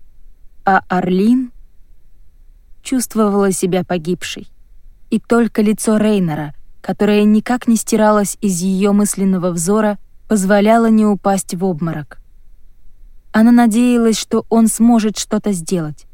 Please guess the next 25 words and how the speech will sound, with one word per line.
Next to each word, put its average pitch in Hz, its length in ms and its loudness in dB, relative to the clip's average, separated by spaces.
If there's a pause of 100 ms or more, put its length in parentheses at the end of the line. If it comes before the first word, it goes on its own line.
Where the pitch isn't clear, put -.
(720)
Но 196 140 -2
внутреннее 240 560 4
ощущение 226 640 2
безысходности – 196 960 0 (380)
уже 214 180 0
слишком 233 460 0
сильно 214 420 2
пустило 190 460 -2
корни 185 400 -2
в 170 40 -2
её 175 300 -2
сердце. - 560 -8 (580)
Кроме 220 320 2
того, 208 420 2 (360)
в - 120 -20
толпе, 214 380 2
что - 200 -2
глазела 190 560 2
на 208 100 4
неё, 214 440 2
как - 220 -4
на 208 120 0
пугало, 196 520 0 (460)
недостойное 202 840 2
уважения, 190 840 0